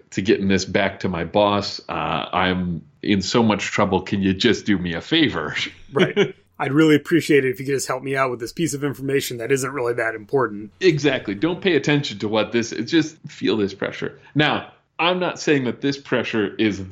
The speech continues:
Speaker 1: that well crafted.
Speaker 2: <laughs>
Speaker 1: I mean, that
Speaker 2: Well
Speaker 1: was masterfully crafted, and this is maybe,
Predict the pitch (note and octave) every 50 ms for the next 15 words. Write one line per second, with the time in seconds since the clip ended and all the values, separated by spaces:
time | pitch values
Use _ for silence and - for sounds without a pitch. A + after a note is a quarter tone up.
0 | F#2+ G2 A2+ A2+ A2 - - - A2 G#2 G2 F2+ - - - - A#2+ G2+ E3+ D3+
1 | - - - - G3 E3+ - - F#3 - _ _ - - G#2 A2 A2 A2 A2 A#2+
2 | B2+ - A#3+ - - B2 B2 A2+ G2+ G#2 A2 A2+ A#2+ C3 D3+ E3 D#3 C3+ - -
3 | - A2 - - G2 F2+ F2 - - A2 - - - - - G2+ F#2 - - -
4 | G#2+ G#2+ G#2 G#2+ A#2 B2 C3 B2+ B2+ A2 G#2+ G#2 G2 G#2 A2 A#2 B2+ C3+ D3 C#3
5 | C3 A2+ A2+ A2 G#2+ G2+ G2 F#2 F#2